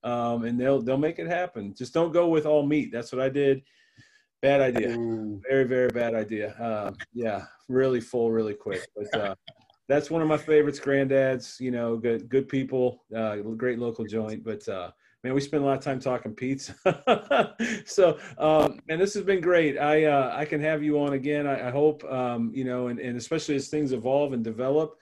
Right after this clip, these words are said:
Speaker 1: Um, covered a lot of ground in a lot of different areas, but that's who you are. And I think I, I said that at the very beginning,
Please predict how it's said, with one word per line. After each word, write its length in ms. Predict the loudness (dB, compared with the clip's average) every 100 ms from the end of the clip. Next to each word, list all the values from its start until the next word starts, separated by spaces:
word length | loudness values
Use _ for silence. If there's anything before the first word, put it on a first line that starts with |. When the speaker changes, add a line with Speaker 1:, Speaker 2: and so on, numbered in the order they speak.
| _ _ -6
Speaker 1:
Um, 420 | -4 -2 -2 -4
covered 280 | -2 0 0
a 20 |
lot 200 | 0 0
of 100 | -2
ground 320 | -2 0 0
in 80 | -2
a 60 | -2
lot 160 | -4
of 60 | -2
different 300 | -4 -4 -2
areas, 360 | -2 0 -2
but 140 | -6 -2
that's 200 | -2 0
who 100 | 0
you 240 | 0 0
are. 240 | -2 -6 -8
And 80 | -8
I 60 | -6
think 180 | -4
I, 280 | -6 -8 -8
I 20 |
said 260 | -8 -2 0
that 100 | 0
at 60 | -2
the 60 |
very 220 | -4 -4 -4
beginning, 560 | -4 -4 -4 -2 -6